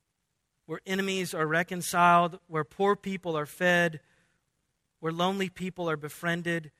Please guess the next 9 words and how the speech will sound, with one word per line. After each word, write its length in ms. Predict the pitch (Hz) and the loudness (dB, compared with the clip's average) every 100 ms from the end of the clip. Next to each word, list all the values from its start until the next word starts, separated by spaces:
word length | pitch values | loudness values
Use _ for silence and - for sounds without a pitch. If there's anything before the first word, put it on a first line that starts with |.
| _ _ | _ _
where 120 | 151 | -10
justice 600 | 143 131 180 180 - 165 165 | -8 -4 -2 -2 -6 -8 -8
is 160 | 143 | -10
restored, 500 | 151 - - 160 160 | -12 -12 -8 -6 -6
where 80 | 147 | -8
children 540 | - - 185 175 170 - | -10 -6 -4 -6 -10 -12
are 60 | 147 | -18
nurtur-, 400 | 143 156 156 - - | -10 -8 -6 -10 -10
nurtured, 520 | 156 160 - 185 175 | -4 -4 -4 -8 -10